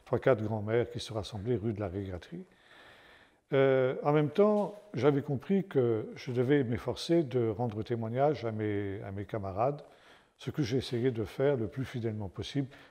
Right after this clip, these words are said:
pas toujours d'ailleurs d'une manière très sage, et pas toujours non plus dans des conditions qui étaient idéales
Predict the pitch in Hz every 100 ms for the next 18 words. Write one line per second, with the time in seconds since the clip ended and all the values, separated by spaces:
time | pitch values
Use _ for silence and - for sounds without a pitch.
0 | _ 160 147 143 117 170 135 117 113 120
1 | 110 107 107 110 - 139 - 143 156 143
2 | - - - - 127 165 - 131 135 135
3 | 123 95 139 127 113 113 - 104 92 -
4 | 135 135 - 117 - 127 113 104 107 110
5 | 123